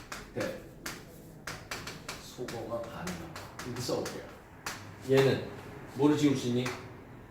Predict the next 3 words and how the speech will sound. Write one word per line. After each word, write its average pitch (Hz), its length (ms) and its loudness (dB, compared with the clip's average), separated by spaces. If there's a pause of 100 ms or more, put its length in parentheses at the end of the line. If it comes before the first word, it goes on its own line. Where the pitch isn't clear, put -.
(640)
가주어, 101 680 2 (300)
이트만 120 720 -4
속어요. - 320 -2